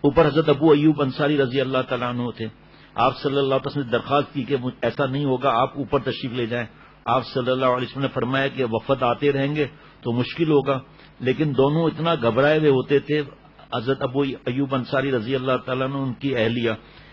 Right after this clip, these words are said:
इतने घबराए हुए होते थे कि नींद तक नहीं होती थी। एक बार पानी गिर गया तो फिर वो उसको खुद कपड़ा लगाना और उस पर पूरा बैठे रहे कि आप सल्लल्लाहु अलैहि वसल्लम को तकलीफ ना हो। ये सब मैंने अर्ज किया कि सब बातें नहीं लिखी हुई।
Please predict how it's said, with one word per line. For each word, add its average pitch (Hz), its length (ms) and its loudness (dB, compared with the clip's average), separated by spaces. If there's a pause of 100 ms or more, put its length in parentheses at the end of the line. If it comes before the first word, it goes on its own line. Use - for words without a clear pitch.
(180)
इतने 160 280 0
घबराए 127 440 4
हुए 151 100 4
होते 139 320 4
थे 165 160 -4
कि 165 100 0
नींद 147 360 0
तक 156 80 2
नहीं 143 140 -2
होती 123 280 -2
थी। 101 220 -10 (540)
एक 135 180 4
बार 156 200 2
पानी 147 320 2
गिर 131 180 2
गया 110 240 2 (960)
तो 139 80 2
फिर 147 180 4
वो 151 120 6
उसको 156 240 2
खुद 156 300 -2
कपड़ा 151 280 2
लगाना 143 500 0
और 143 240 2
उस - 140 -8
पर 147 100 -2
पूरा 143 340 2
बैठे 131 360 0
रहे 135 180 0
कि 127 120 -4
आप 123 140 0
सल्लल्लाहु 127 520 -2
अलैहि 120 140 -4
वसल्लम 131 140 -6
को 120 180 -4
तकलीफ 131 300 -4
ना 127 80 0
हो। 117 180 0 (600)
ये 143 140 4
सब 156 300 0
मैंने 156 160 2
अर्ज 143 240 2
किया 160 180 2
कि 151 120 -2
सब 139 240 -2
बातें 143 260 2
नहीं 147 160 -2
लिखी 135 280 -4
हुई। 117 200 -2